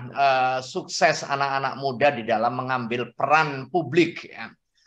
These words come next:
Tetapi kondisi faktual hari ini penting untuk kita jadikan introspeksi,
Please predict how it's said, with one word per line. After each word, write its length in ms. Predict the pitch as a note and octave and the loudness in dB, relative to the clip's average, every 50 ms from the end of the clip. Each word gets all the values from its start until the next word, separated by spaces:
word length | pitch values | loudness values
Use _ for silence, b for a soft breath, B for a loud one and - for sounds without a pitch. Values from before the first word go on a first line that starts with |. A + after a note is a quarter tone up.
| b b | b b
Tetapi 480 | - D#3+ C3 D3 C3+ B2+ B2 A3 A3 G#3+ | -4 0 2 2 2 2 0 -2 -2 4
kondisi 400 | G3+ F3+ E3 C#3 C3+ B2 D#3 D#3 | 4 4 4 2 -4 -6 -6 -2
faktual 480 | D#3+ D#3 C3+ - - D#3+ D#3 D3+ C3+ | 0 -2 -2 -2 0 2 2 4 4
hari 320 | B2 C3 C3 B2 C3 C3 B2 | 4 0 0 -2 -2 -6 -8
ini 560 | C3 B2+ B2+ C#3 E3 F#3 F#3+ F#3+ G3 F#3+ F#3+ | -10 -8 -8 -4 -2 -2 -2 -2 -2 -4 -4
penting 560 | F#3 D#3+ D3 D3 B2+ - - F#3+ F3+ F3 E3 - D#3+ | -4 -4 -4 -4 -8 0 0 0 0 0 -6 -4 -4
untuk 400 | D#3+ D#3 D3+ F#3 F3 - - D#3+ | -4 -2 0 0 0 0 0 -4
kita 240 | D3+ - D3+ C#3+ | -2 0 0 0
jadikan 800 | - - B2 A#2 A#2 B2 A#2+ A#2+ - - D3 C#3+ C#3+ D3 D3 - | 2 2 0 0 0 -2 -8 -6 2 4 4 6 4 2 -6 -8
introspeksi, 1200 | D3+ D#3 D3 - - D3 C#3+ B2+ - - - C#3+ B2 G#2+ - - - D3 B2 A2 G2+ G2 F#2+ - | -8 -10 -8 -4 0 0 0 0 -2 -4 -4 -4 -4 -4 -8 -8 -6 -4 -4 -4 -6 -8 -12 -20